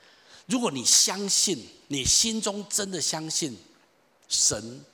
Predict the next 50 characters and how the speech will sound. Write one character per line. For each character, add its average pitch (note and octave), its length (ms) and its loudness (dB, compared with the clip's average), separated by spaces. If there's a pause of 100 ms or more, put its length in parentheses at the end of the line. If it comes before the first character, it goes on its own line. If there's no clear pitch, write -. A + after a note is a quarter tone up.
(480)
在 E3+ 120 0
你 A#2+ 120 -8
心 C#3 240 -2
里 B2+ 80 -6
面 A#2+ 140 -10
的 G#2 120 -12
这 - 100 -10
个 G#2 140 -10
感 - 340 -12
动、 A#2 180 -10 (540)
跟 C3 200 -8
话 A#2+ 360 -6
语、 F2 40 -16 (120)
跟 B2 220 -10
应 C3 220 -8
许， - 240 -8 (840)
你 C3 100 -8
要 E3 100 -6
把 G2+ 120 -10
它 A2 120 -10
说 A2+ 420 0
出 G#2+ 220 -8
来。 - 200 -16 (1080)
当 B3 180 4
你 A3+ 40 0
把 D#3+ 160 0
它 F3+ 80 2
说 F#3 300 2
出 - 160 -4
来 D#3+ 100 0
的 A#2+ 60 -6
时 C#3 60 -4
候， D3 80 -2
就 A#3 240 0
算 G3+ 200 -2
好 B2+ 160 -6
像 G3 160 -2
有 D3 120 -6
一 D3+ 80 -6
座 G3 240 -2
山 F3+ 340 -2
这 G3 100 -4
么 D3 120 -8
困 F#3 320 -2
难 G#2 120 -8
在 C#3 140 -2
你 G#2 100 -10
的 G2+ 80 -6
前 G2 220 -4
面， A2+ 180 -6